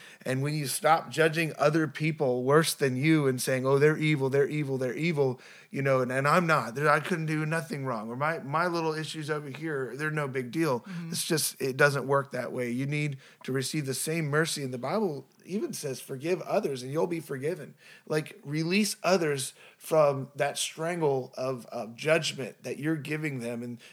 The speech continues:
Speaker 1: that you're saying, "You're lesser than me. You know, you're, you're, you're more evil than I am." And instead of saying, "You know what? I'm capable of the same things.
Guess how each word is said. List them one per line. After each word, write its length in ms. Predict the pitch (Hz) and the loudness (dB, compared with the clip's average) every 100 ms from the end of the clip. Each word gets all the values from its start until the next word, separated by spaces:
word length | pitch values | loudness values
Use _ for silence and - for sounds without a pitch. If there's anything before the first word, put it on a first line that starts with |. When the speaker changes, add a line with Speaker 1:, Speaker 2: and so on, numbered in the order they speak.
| - | -10
Speaker 1:
that 120 | 127 | -4
you're 160 | 165 151 | -2 -2
saying, 340 | 160 147 127 | -2 -2 -2
"You're 160 | 135 131 | -2 -2
lesser 400 | 139 143 - 147 | -2 -4 -4 -4
than 240 | 131 123 | -4 -4
me. 380 | 127 127 123 113 - - - | -4 -4 -4 -8 -14 -20 -10
You 120 | 135 | -4
know, 160 | 131 131 | -2 0
you're, 300 | 139 147 131 | 0 0 -2
you're, 340 | 139 139 135 135 | -2 2 2 0
you're 180 | 139 | -2
more 200 | 143 143 143 | -2 -2 -2
evil 340 | 175 180 160 | -2 2 4
than 140 | 147 135 | 4 4
I 300 | 135 143 139 | 4 2 2
am." 340 | 123 123 120 - - - _ - | 2 0 -4 -10 -20 -20 _ -6
And 100 | 139 | -4
instead 320 | 143 135 170 | -2 2 2
of 120 | 165 | 2
saying, 420 | - 156 143 139 - - | -2 -2 -2 -4 -10 -8
"You 100 | 143 | 2
know 120 | 160 | 4
what? 100 | 147 | 4
I'm 140 | 139 | 2
capable 460 | 127 143 143 143 139 | 0 -4 -4 -2 -2
of 80 | 123 | -2
the 80 | 120 | -4
same 320 | - 139 135 | -4 -4 -4
things. 600 | - 135 165 214 - | -4 -2 0 0 -4